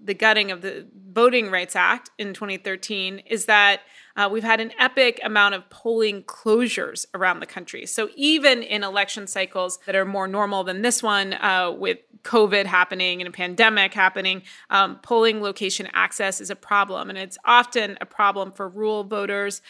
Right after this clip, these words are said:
and for low-income voters, um, specifically. And this year, one of the challenges is going to be, uh, keeping polling locations open, because we know that a lot of the poll workers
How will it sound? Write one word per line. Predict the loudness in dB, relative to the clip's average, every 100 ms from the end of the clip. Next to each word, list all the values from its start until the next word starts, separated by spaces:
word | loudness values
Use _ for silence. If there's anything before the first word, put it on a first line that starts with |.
| -20 _
and | 0 0 -2
for | -4 -4 -4
low-income | -2 -2 -4 -6 -10 -6 -6 -6
voters, | -8 -6 -8 -8 -10 -8
um, | -8 -8
specifically. | -10 -8 -2 0 0 -6 -8 -12 -12 _ -20 -20 -10
And | 4
this | 4 4 2
year, | 2 4 2 -2
one | -6 -2 -2
of | -2
the |
challenges | -4 -2 -2 -4 -10 -12 -12
is | -10
going | -8 -10
to | -10
be, | -8 -4 -4 -6 _ _ _
uh, | -6 -4 -4 -8 -12 -12
keeping | -8 -6 -6
polling | -4 -6 -4
locations | -8 -10 -8 -8 -8 -12 -6 -4
open, | -2 -4 -6
because | -8 -10 -8
we | -6 -4
know | -4
that | -4 -4
a |
lot | -2 -2
of | -4
the | -10
poll | -6 -6 -4
workers | -8 -2 0 0 -6